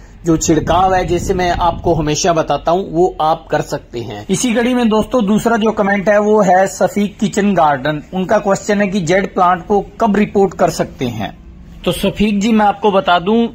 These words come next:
जो जेड प्लांट है, वो काफी हार्डी प्लांट है। आप सर्दियों को छोड़कर कभी भी आप इसको रिपोर्ट कर सकते हैं। अगर आपको डर लगता है कि मेरा प्लांट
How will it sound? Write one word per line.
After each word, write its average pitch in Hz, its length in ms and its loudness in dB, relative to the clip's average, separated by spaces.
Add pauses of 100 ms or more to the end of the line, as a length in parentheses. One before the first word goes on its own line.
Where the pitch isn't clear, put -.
(160)
जो 175 240 2
जेड 165 460 0
प्लांट 175 340 2
है, 185 60 4
वो 190 120 0
काफी 170 360 0
हार्डी 139 380 0
प्लांट 170 400 0
है। 175 240 0
आप 165 300 2
सर्दियों 190 560 0
को 208 160 0
छोड़कर 165 560 -2
कभी 175 320 0
भी 208 300 -2
आप 160 360 2
इसको 170 300 -2
रिपोर्ट 165 380 0
कर 143 160 -2
सकते 131 360 -6
हैं। 131 200 -4 (180)
अगर 185 280 2 (180)
आपको 165 540 2
डर 165 260 0
लगता 175 320 0
है 175 120 4
कि 180 160 -6
मेरा 160 260 0
प्लांट 165 840 -2